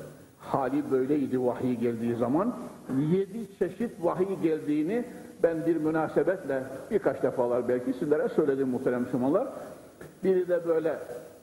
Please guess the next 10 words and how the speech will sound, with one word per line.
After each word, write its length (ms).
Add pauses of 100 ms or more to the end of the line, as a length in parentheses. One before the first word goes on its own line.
(540)
latif, 540 (580)
sanki 380
meleklerin 1120
kanat 380 (280)
seslerini 600
ifade 680
eden 320 (420)
seslerle 760
vahiy 340
geliyor 460